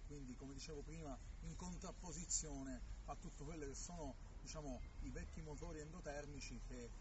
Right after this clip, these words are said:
alimentano le emissioni di C O due e quindi, i, come sappiamo, alimentano anche i cambiamenti climatici che poi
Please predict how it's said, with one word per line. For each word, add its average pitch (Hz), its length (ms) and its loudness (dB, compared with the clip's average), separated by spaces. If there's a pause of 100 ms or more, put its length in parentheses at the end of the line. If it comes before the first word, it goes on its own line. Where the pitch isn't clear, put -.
(180)
alimentano 143 580 2
le 139 80 2
emissioni 147 320 0
di 135 80 0
C - 140 0
O 165 80 0
due 151 240 2
e - 100 4
quindi, 131 280 0 (300)
i, 117 460 2
come 135 160 0
sappiamo, 143 440 2
alimentano 127 500 2
anche 139 180 0
i 139 40 -4
cambiamenti 143 400 0
climatici 151 460 0
che 117 100 0 (120)
poi 135 260 4